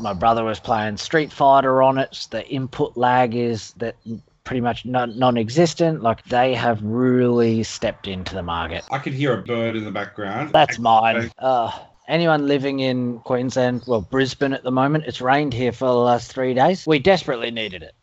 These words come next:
Speaker 1: It's been, like, I know gamers down under, we've been talking about trying to get an appeal going. We're trying to jump on board with the farmers and everything like that. Even myself, like, I had to go away, uh, with the partner the other day, and we stared at the backyard. I'm on ten acres,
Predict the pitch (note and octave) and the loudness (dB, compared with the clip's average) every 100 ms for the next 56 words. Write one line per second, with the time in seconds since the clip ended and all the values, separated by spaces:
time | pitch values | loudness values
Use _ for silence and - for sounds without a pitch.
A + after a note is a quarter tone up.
0 | - A#2+ - C#3 B2+ A#2+ A#2 - B2 A#2 | -8 -8 -4 -2 0 0 0 0 0 0
1 | B2 B2 A#2+ B2 A#2+ B2+ A#2+ A#2 C3 B2 | 0 0 0 -2 -2 -2 0 -2 -2 -2
2 | A2+ A#2 A2+ - A2+ A2 A2 A2+ A2+ - | -2 -4 -6 -6 -6 -6 -4 -2 -4 -6
3 | A2 G#2+ G#2+ G2+ A2 G#2+ G#2+ G#2+ - A#2 | -8 -6 -8 -6 -4 -4 -6 -6 -4 2
4 | A2+ A2+ G2 A2 A2 A2 G#2+ G#2+ G#2 F#2 | 4 2 2 2 2 0 -2 0 -2 -2
5 | - A2 G#2+ G#2 F#2 A2+ G#2+ A2 A2 G2+ | -2 0 0 -2 0 2 2 2 0 0
6 | A2 G2+ G#2 C3 A#2 A2 G#2 G#2+ G#2+ G#2 | 0 0 0 -2 0 0 0 -2 -2 -6
7 | G#2+ A2 A#2 G#2+ G#2 C3+ F3 - D3 C3+ | -2 0 2 0 2 2 4 4 2 4
8 | C3+ B2 A2+ G#2+ - - B2+ G2 - A2 | 2 2 0 -2 0 4 4 2 -6 -10
9 | G2+ A#2 A#2 A2+ A2 A#2 A2 A2 C3 D3 | -6 -2 -2 -2 -2 -2 0 2 4 4
10 | C#3 - A#2 B2 A#2+ B2+ - - D#3 D#3 | 0 -4 -4 -4 -4 -6 -8 -4 2 2
11 | C3+ C#3 C#3+ C#3 C3+ C3+ C#3+ C#3 B2 B2 | 2 -2 2 2 4 2 2 2 -2 -2
12 | A#2+ A#2 - D3+ E3+ D#3+ A2 A#2 A2 - | -4 -6 -6 -2 0 -2 -4 -6 -4 -2
13 | A#2+ A2+ B2 C3+ A2 - A#2 A2 F#2 F2 | 0 0 2 2 0 -4 -8 -6 -6 -8
14 | - - | -16 -20